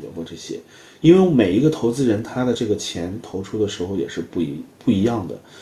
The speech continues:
他的这个钱的来路啊，你包括他是自有资产，包括他是，啊，这个钱有没有，比方说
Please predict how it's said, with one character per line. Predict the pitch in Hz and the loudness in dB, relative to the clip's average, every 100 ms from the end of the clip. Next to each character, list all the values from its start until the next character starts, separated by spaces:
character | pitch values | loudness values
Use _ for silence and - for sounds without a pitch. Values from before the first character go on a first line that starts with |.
| - - - | -20 -20 -20
他 | - 139 | -2 4
的 | 143 | 6
这 | 139 | 6
个 | 123 | 4
钱 | 117 - 90 | 2 -6 -4
的 | 113 | -4
来 | 98 82 90 | -4 -6 -2
路 | 117 90 - 87 | 0 0 -2 -10
啊， | 76 73 | -14 -14
你 | 92 | -8
包 | 110 | -4
括 | 117 113 | -2 -2
他 | - 113 110 | -2 -4 -2
是 | 117 98 | -2 -2
自 | - 127 | -2 0
有 | 95 | 0
资 | 82 110 | 0 -4
产， | - 98 - - - - - - | -4 -8 -10 -16 -20 -20 -20 -4
包 | - 127 | 4 6
括 | 135 135 107 | 6 2 2
他 | 110 | -2
是， | 107 104 87 73 - - _ | -4 -2 -2 -2 -8 -20 _
啊， | 80 76 | -18 -12
这 | - 104 | -4 -2
个 | |
钱 | 95 - 82 90 | -2 -4 -6 -2
有 | 87 | -2
没 | 80 98 | -2 -2
有， | 85 71 - | -2 -4 -6
比 | 85 82 | -8 -8
方 | 87 | -6
说 | 90 87 | -4 -4